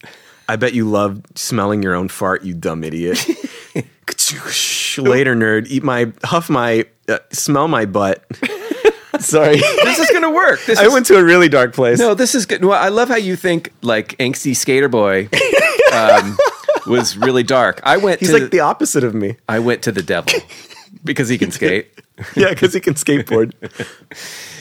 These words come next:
Speaker 2: I mean, let's just see how that works. Let's see if,
Speaker 1: Yeah.
Speaker 2: if, uh, if people get involved. I kinda wanna read a story on the air.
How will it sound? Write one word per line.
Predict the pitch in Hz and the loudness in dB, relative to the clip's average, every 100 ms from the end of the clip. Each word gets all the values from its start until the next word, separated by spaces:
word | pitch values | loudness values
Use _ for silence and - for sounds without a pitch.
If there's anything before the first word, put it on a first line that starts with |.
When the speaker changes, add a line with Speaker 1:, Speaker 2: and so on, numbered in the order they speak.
| - - _ _ - | -20 -20 _ _ -2
Speaker 2:
I | |
mean, | 156 180 | 0 2
let's | 208 - | 0 0
just | 226 | 0
see | 214 | 0
how | 165 | 0
that | 139 - | -2 -4
works. | 85 - | -8 -6
Let's | 131 127 | -8 -2
see | 165 147 135 | 0 2 2
if, | 123 98 - - | 0 -2 -6 -6
Speaker 1:
Yeah. | 113 107 | -2 -2
Speaker 2:
if, | - - | -4 -4
uh, | 101 90 90 92 _ _ _ _ - | -2 -2 -4 -10 _ _ _ _ -12
if | 113 95 | -10 -6
people | 113 98 95 - | -6 -2 -2 -4
get | 95 104 | -4 -6
involved. | 92 87 87 87 85 87 _ - - - - - _ | -6 -4 0 0 -2 -8 _ -20 -20 -20 -20 -20 _
I | - 135 | -10 -10
kinda | - 220 277 | -8 -6 -2
wanna | 240 233 | 0 0
read | 147 139 | 2 2
a | 123 | 0
story | - 101 95 | -2 0 0
on | 80 | -2
the | 78 | -6
air. | 80 73 | -6 -8